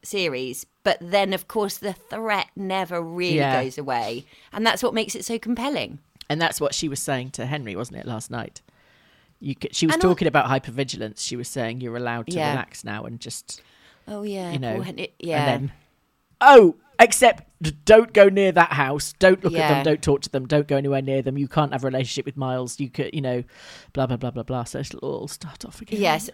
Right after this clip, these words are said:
Speaker 1: No, that, it's awful for Henry, actually, 'cause I f-, I actually, oh my God, I really, I found Henry and the Henry and Helen stuff really moving this week,
Speaker 2: Mm.
Speaker 1: Lucy. 'Cause I think, 'cause I've got a twelve-year-old who's gonna be
Speaker 2: Mm.
Speaker 1: thirteen. Um,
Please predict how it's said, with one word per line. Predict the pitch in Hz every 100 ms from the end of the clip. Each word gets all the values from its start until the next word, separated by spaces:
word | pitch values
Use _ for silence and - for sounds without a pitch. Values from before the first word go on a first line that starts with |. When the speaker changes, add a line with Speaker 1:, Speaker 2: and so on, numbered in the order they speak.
| -
Speaker 1:
No, | 208 196
that, | 226 214 - -
it's | 196 214 -
awful | - 269 240 - 190
for | 160 170
Henry, | 185 156 135 123
actually, | - - 131 131 120
'cause | - - 110
I | 202
f-, | 208 - -
I | 269 294
actually, | 320 277 302 269 - _ -
oh | 262 254
my | 233 233
God, | 214 170 170 -
I |
really, | 240 240 247 233 226 - -
I |
found | - 277 294 285 - _ _ _ _ _
Henry | - 277 277 277
and | 269 262
the | 254
Henry | 269 269 262
and | 240
Helen | 277 269 269
stuff | - -
really | - 190
moving | 202 226 220 185
this | 156 -
week, | 160 151
Speaker 2:
Mm. |
Speaker 1:
Lucy. | 147 147 147 147 - - - - _
'Cause | 226
I | -
think, | 220 -
'cause | 220
I've | 208 208
got | 214
a | 190
twelve-year-old | - 175 160 156 147 143 143 -
who's | 147 139
gonna | 156 143
be | 147
Speaker 2:
Mm. |
Speaker 1:
thirteen. | 151 143 - 151 151 151 - _ _ _ _ _ _
Um, | 247 240 240